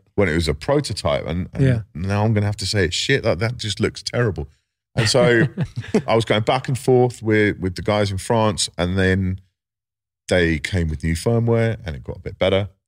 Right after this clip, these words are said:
Speaker 1: And then they came slowly with more firmware, and it got a bit better. And so it took me, like, three months, and I was testing it all the time,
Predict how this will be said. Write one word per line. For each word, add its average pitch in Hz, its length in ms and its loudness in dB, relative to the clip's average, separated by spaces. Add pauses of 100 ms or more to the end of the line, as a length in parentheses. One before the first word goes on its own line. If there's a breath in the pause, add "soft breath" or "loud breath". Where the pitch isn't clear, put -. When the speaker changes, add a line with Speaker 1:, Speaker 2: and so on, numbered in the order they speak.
(140)
Speaker 1:
And 76 220 -4
then 71 140 -4
they 73 120 -6
came 73 520 -6 (180)
slowly 90 800 2 (340 soft breath)
with 69 180 -8
more 78 200 0
firmware, 107 580 2
and 113 100 -4
it 76 60 -10
got 80 140 -4
a 82 60 -6
bit 87 160 0
better. 92 320 2
And 95 160 -2
so 101 120 0
it 80 100 -2
took - 140 -2
me, 104 80 0
like, 85 180 0
three 120 360 0
months, 113 300 0
and 67 80 -6
I 78 40 -2
was 80 120 -4
testing 90 440 -2
it - 160 -4
all 113 200 4
the 117 100 2
time, 85 420 -4